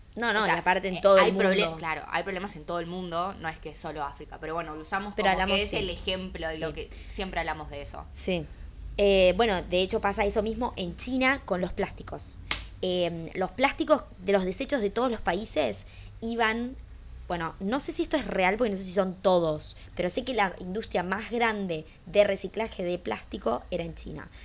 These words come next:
Speaker 1: Entonces todos los plásticos van a China. ¿Qué pasa? Como si yo les dijera que del cien por ciento de los plásticos, el diez por ciento se puede reciclar nada más.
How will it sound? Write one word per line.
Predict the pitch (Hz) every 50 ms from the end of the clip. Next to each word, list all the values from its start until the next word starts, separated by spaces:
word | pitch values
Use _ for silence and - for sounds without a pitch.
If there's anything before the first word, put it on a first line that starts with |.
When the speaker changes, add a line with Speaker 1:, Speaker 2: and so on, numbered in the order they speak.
| - -
Speaker 1:
Entonces | - 185 196 240 233 -
todos | - 349 339
los | 285 -
plásticos | - 294 285 311 - - 277
van | 247 254 240
a | 233 214
China. | - - - 214 180 160 160 156 - - - - - -
¿Qué | 175 151
pasa? | 208 185 170 - 160 147 147 - - - - - - - - -
Como | 190 214
si | 214 -
yo | - 339
les | 339 339
dijera | 311 254 302 285 285 269
que | 240 214 202
del | 196 190
cien | - 311 330 330
por | 320 285
ciento | - 294 285 277 285
de | 247
los | 196 175 -
plásticos, | - 208 208 220 - - 285 240 - 254 202 175 165 - - - - - - - - - - - -
el | 214 208 214 208 202 202 - - - - - - - - - - - - - - - -
diez | 196 185 196 240 330 359 349
por | - 302 294 269
ciento | - 269 262 262 277
se | - 202
puede | 196 190 190 196
reciclar | 196 180 - 185 - 185 170 160
nada | 156 160 160 160 156
más. | 156 151 151 - -